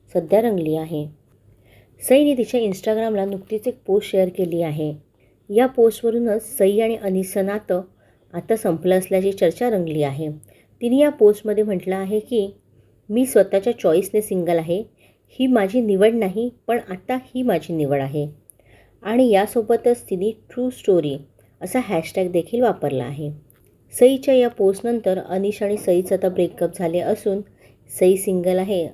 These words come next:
अशी चर्चा सोशल मीडियावर रंगली आहे. एवढंच नव्हे, तर सईने सोशल मीडियावर असलेले अनिशसोबतचे सगळेच फोटो डिलीट केले आहे.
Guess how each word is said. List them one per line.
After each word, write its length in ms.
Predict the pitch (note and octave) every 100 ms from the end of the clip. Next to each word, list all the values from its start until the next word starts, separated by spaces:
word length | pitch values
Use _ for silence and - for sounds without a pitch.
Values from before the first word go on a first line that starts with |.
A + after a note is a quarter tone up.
| -
अशी 220 | F3 F#3+
चर्चा 340 | F#3 E3 G3
सोशल 300 | A3+ F#3 F3
मीडियावर 360 | E3 E3 E3 G#3
रंगली 280 | G#3+ E3 D3+
आहे. 300 | C3 D#3 D3 - _ _ _ - _ -
एवढंच 360 | A3+ B3 D4 D4+
नव्हे, 260 | D#4 A3+ A3+
तर 120 | A3+
सईने 480 | A3+ G#3+ A#3+ B3 G#3+
सोशल 360 | - F3+ G3
मीडियावर 360 | F#3+ F3+ F#3 F#3
असलेले 520 | D3+ - G3+ G#3+ F#3 F#3+ _ _ _ D#3
अनिशसोबतचे 720 | F3+ F#3+ G3 F#3+ F#3+ F#3+ A3+
सगळेच 380 | F#3+ D#3+ F3+ -
फोटो 260 | F3+ A#3+
डिलीट 260 | A3 D#3 D3+ -
केले 180 | C#3+ C#3+
आहे. 360 | C#3 C#3+ C#3